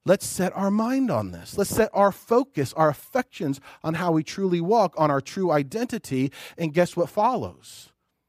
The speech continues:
Behavior in this world follows. And he gets into that. But now, here's this wardrobe swap.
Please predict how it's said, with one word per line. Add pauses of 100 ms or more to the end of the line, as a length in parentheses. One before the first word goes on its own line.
(600)
Behavior
in
this
world
follows. (560)
And
he
gets
into
that. (920)
But
now, (920)
here's
this
wardrobe
swap.